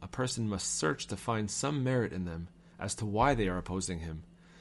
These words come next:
By doing so, you can completely eliminate the opposition, or,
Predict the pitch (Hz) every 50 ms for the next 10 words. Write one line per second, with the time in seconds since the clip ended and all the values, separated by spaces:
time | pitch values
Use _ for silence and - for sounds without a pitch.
0 | - - - 107 107 110 117 139 147 147 131 - - - 104 95 104 107 110 107
1 | - 101 95 - 107 101 98 107 120 139 - 143 143 143 - - 120 120 120 127
2 | 127 123 123 117 113 117 113 110 107 101 95 101 104 117 120 - - 80 80 82
3 | - - - - - - - - - - - 113 113 113 107 104 -